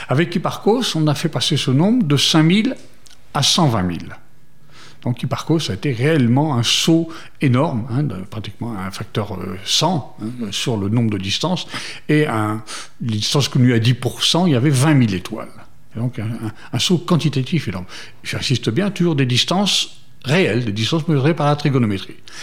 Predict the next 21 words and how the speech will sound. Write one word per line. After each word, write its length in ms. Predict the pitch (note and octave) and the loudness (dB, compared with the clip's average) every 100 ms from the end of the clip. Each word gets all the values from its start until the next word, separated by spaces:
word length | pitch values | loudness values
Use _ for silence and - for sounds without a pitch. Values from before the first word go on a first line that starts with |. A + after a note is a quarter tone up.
| - - - - | -10 -10 -12 -4
Avec 220 | D#3 A3 | 2 2
Gaïa, 280 | E3 D3+ G3+ | 4 4 4
ben, 100 | F#3+ | 4
on 100 | D3+ | 4
fait 120 | - | 4
un 80 | F3+ | 4
nouveau 240 | D#3 C3 A#2+ | 6 6 2
saut, 360 | - F3+ E4 - | 2 0 0 -6
c'est-à-dire 420 | D3+ B2 A#2 D3 | -6 -2 -2 -2
que 100 | - | 0
le 300 | A2+ G#2+ G#2+ | -2 0 2
même 380 | G#2+ C#3 G#3+ F#3+ | 4 6 6 4
principe, 720 | - A#2+ A2+ - G#3+ - - - - - | 4 0 0 0 -2 -6 -16 -18 -16 -6
appliqué 640 | C#3+ - A2+ G#2 D3+ G3+ | -6 -4 -6 -2 2 2
avec 280 | B2 A2 G#2 | 2 -2 -4
un 100 | G#2 | -2
instrument 480 | A2 - - G#2+ A2+ | -2 -2 -4 -2 -2
plus 160 | - G#2 | -4 -6
gros, 300 | F#2 A#2+ F#3+ | -2 0 0
plus 180 | - | -2
sensible, 600 | A#2+ A#2 A2+ - F3 G3+ | -2 -2 0 2 2 0